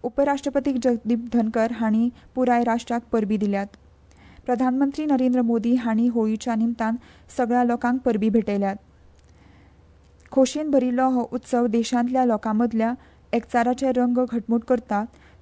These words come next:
सगळ्यांच्या जिवितांत नवी उमेद आनी उर्जा हाडटलो अशें तांणी सोशल मिडिया पोस्टान उक्तायलें.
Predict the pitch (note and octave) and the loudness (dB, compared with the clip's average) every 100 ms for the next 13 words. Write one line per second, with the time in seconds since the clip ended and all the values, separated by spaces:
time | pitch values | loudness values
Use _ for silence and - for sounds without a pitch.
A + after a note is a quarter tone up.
0 | - A#3 B3 B3+ C#4+ C4+ A#3+ A3+ A#3+ B3+ | -4 0 2 2 -2 0 0 0 0 0
1 | A#3+ A#3+ A#3 B3+ A#3+ A#3 A#3 A#3+ A3+ A3 | 2 2 0 -2 0 2 2 0 0 0
2 | A3+ - A3+ B3 A#3+ A3 - A3 A3+ A#3 | 0 -4 -4 0 0 0 -2 -2 -2 -2
3 | A#3 A#3 G#3+ G#3 A#3+ - - - B3+ C4+ | -6 -2 -2 0 -2 -6 -12 -4 0 2
4 | B3+ A#3 A3+ A3+ B3 - A3+ A3 A3+ - | 2 2 2 0 -4 -2 -4 -4 -8 -2
5 | G3+ G3+ | -2 -2